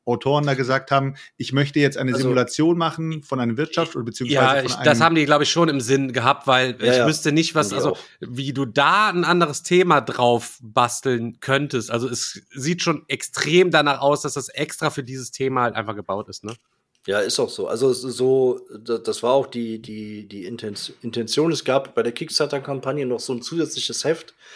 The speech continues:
Speaker 2: wo die ganz viel noch reingeschrieben haben über den Hintergrund, wie das Spiel entstanden ist und, und so weiter und so fort. Aus irgendwelchen Gründen, ich weiß es nicht, dürfte aber die Schmiede das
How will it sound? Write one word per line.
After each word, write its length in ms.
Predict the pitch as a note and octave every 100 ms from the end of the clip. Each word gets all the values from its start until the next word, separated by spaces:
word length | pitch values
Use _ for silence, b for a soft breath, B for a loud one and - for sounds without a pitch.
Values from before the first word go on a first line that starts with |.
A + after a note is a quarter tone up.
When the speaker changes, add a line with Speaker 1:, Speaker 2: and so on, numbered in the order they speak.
| B B B B _ A#2+
Speaker 2:
wo 580 | B2+ C3 C3 C3 C3 B2
die 180 | B2
ganz 260 | B2 C3+ D3+
viel 180 | - C#3+
noch 200 | C3 C#3
reingeschrieben 560 | C#3+ C#3+ - C#3+ C3
haben 260 | A#2 B2 B2
über 180 | A#2+ A#2
den 140 | A#2
Hintergrund, 560 | A#2 E3+ E3+ C#3+ C#3+ C3+
wie 60 |
das 140 | B2 C3+
Spiel 200 | - A#2
entstanden 640 | A2+ - D3 E3+ C3+ D#3+
ist 480 | - D3 D3 C#3 -
und, 380 | A#2+ A2+ A2 -
und 180 | A#2+ A#2+
so 140 | A#2+
weiter 240 | C3 C3+
und 80 | B2+
so 80 | B2
fort. 240 | - C#3+
Aus 180 | A#2+ -
irgendwelchen 560 | F3+ G3+ G3 F#3 C3+ C3+
Gründen, 360 | C3+ E3+ D#3+ B2+
ich 120 | -
weiß 200 | B2 D#3
es 160 | C#3+
nicht, 180 | D3 B2+
dürfte 380 | C#3+ D3+ - G2+
aber 240 | G#2+ A#2
die 160 | A#2 A#2+
Schmiede 420 | - C#3+ C#3+ C3
das 460 | B2 B2 A#2+ -